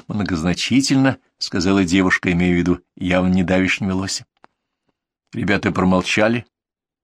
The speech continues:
поняли, о чем она говорит. Афанасий сфотографировал след, но, как потом выяснилось, на фотографии ничего разобрать было нельзя.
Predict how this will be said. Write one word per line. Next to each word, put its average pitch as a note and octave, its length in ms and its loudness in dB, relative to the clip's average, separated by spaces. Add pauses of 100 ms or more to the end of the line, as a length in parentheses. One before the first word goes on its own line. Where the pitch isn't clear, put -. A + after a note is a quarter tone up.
поняли, G2 400 0
о G#2+ 180 -2
чем G2 280 0
она F#2 160 2
говорит. F#2 420 -2 (920)
Афанасий G#2 480 -2
сфотографировал F#2+ 760 -2
след, A2+ 360 -4 (680)
но, A#2+ 100 -8
как - 140 -14
потом G2 320 0
выяснилось, F3 640 0
на C#3 100 0
фотографии C3+ 600 0
ничего C3+ 400 0 (220)
разобрать B2 420 2
было A#2+ 180 0
нельзя. G2+ 480 -2